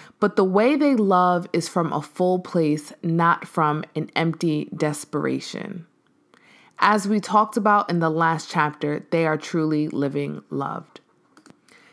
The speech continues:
And then I'm gonna skip down a few paragraphs, and it says, "Being full of God's love settles, empowers, and brings out the best of who we are. On the other hand, the more full of the flesh we are,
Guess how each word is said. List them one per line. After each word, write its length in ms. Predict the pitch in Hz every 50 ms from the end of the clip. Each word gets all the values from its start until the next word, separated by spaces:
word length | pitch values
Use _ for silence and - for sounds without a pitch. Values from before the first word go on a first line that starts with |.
| _ _ -
And 180 | 214 214 208 214
then 100 | 214 220
I'm 120 | 220 214
gonna 180 | 220 214 208 208
skip 340 | 208 - - 202 190 -
down 220 | 170 190 175 175 175
a 60 | 180
few 160 | - 190 180
paragraphs, 540 | - 175 165 165 160 170 160 160 160 160 -
and 100 | 165 160
it 120 | 147 -
says, 380 | - 170 151 151 151 147 147 147 - - - - _ _ _
"Being 260 | 202 208 208 208 208
full 220 | - - 247 254
of 140 | 285 277 233
God's 460 | 202 196 190 190 190 190 185 - -
love 420 | 175 170 165 160 156 156 156 160 - -
settles, 800 | - - - - - 202 190 202 220 226 240 247 262 269 262 - - -
empowers, 760 | 185 185 170 - - 185 175 170 175 170 165 170 170 170 - -
and 180 | 170 165 160 160
brings 300 | 175 190 202 208 190 196
out 260 | 180 170 160 175 -
the 80 | 170
best 400 | 160 156 165 160 160 156 - - -
of 140 | 160 147 -
who 280 | - - - - 202 190
we 260 | 170 180 175 175 -
are. 440 | - 131 135 143 80 - - 175 - - - - - - - -
On 120 | - 190 196
the 140 | 196 131
other 240 | 117 247 262 302 277
hand, 460 | 233 208 196 175 165 160 160 165 170 - -
the 140 | 170 180
more 240 | 175 185 190 196 196
full 320 | 185 - - 226 233 262 277
of 140 | 269 269
the 80 | - 254
flesh 500 | - - - 220 208 202 196 - - -
we 140 | 202 202 -
are, 480 | - 165 170 165 165 165 170 208 208